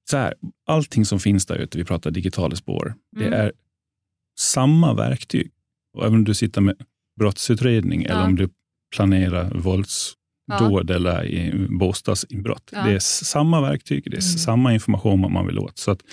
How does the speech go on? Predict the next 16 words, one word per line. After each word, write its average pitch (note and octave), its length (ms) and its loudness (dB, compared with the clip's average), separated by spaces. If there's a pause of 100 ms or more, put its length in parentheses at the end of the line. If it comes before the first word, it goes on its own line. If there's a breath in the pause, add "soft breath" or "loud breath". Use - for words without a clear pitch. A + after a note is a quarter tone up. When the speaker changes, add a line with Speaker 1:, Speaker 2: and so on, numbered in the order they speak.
(240 loud breath)
Speaker 1:
det G2+ 80 -2
här A#2 160 2
är A2 60 4
ju G#2 60 4
en G2 100 4
skala G#2+ 580 0
som F#2 140 -4
går F#2+ 180 -4
från - 320 -6
grönt F#2 720 -4
till F#2 120 -2
gult F2+ 440 -4
till - 140 -4
rött - 260 -6
egentligen. F3+ 320 -8
Speaker 2:
Ja. F3+ 40 -14